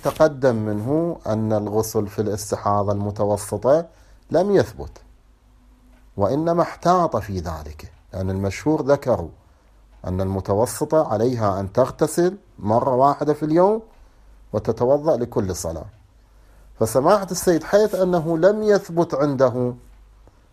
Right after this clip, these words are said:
غسل الاستحاضة المتوسطة، وإنما احتاط في ذلك احتياطا وجوبيا، من هنا يكفي أن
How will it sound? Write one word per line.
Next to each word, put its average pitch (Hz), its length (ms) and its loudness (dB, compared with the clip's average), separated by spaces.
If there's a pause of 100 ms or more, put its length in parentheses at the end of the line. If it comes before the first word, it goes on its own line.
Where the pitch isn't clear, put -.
(180)
غسل 139 440 2
الاستحاضة 123 760 2
المتوسطة، 113 800 0
وإنما 160 500 0
احتاط 175 480 2
في 117 200 -4
ذلك 104 580 0 (460)
احتياطا 123 420 4
وجوبيا، 151 640 0 (640)
من 98 160 0 (100)
هنا 117 320 2 (1040)
يكفي 120 600 -2
أن 127 280 -4